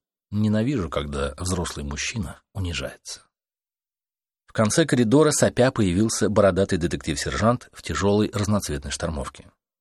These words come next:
Детектив-инспектор Инч подождал, пока тот пробежит по коридору и, заскрипев тормозами, остановится перед ними, а уж потом сообщил ему, что он вообще-то здесь не нужен. Вместо него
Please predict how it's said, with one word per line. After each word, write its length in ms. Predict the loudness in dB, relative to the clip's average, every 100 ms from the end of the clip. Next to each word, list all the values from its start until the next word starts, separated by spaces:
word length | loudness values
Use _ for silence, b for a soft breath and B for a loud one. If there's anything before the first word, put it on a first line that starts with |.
| _ _ -8
Детектив-инспектор 920 | -4 -2 -2 -4 -6 -6 -6 -6 -8 -4
Инч 340 | -2 -2 -4 -12 B B B
подождал, 440 | 4 4 6 4
пока 260 | 4 0 0
тот 220 | 0 -2
пробежит 400 | 0 0 -2 -4
по 80 | -6
коридору 420 | -6 0 4 4
и, 220 | 2 0 2
заскрипев 480 | 0 0 -2 -2
тормозами, 560 | -2 -4 -2 0 0 0
остановится 580 | -2 -4 -2 -2 -4 -8
перед 260 | -8 -6 0
ними, 340 | 2 0 -2 B B B
а 100 | 2
уж 120 | 4
потом 320 | 2 2 2
сообщил 520 | 2 0 0 -2 0
ему, 160 | 0 0
что 180 | -2 -4
он 100 | -2
вообще-то 380 | -2 -4 -6 -6
здесь 340 | -8 -8 -8
не 160 | -6 -8
нужен. 340 | -8 -10 -12 _ _ _ _ _
Вместо 340 | 0 0 0
него 380 | -6 0 2 2